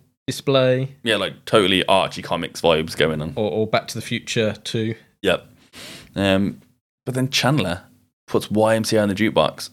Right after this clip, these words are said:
Speaker 2: and Monica is forced, along with all of her workmates, to dance on the bar.
Speaker 1: So, yeah, they have, like, a, a little box on the table where you can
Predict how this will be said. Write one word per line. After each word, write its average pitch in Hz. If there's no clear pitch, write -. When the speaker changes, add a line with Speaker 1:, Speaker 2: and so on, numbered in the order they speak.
Speaker 2:
and 104
Monica 113
is 78
forced, 71
along 90
with 92
all 117
of 107
her 92
workmates, 90
to 98
dance 110
on 87
the 82
bar. 92
Speaker 1:
So, -
yeah, 143
they 135
have, 170
like, 147
a, 117
a 117
little 139
box 127
on 117
the 107
table 110
where 101
you 104
can 95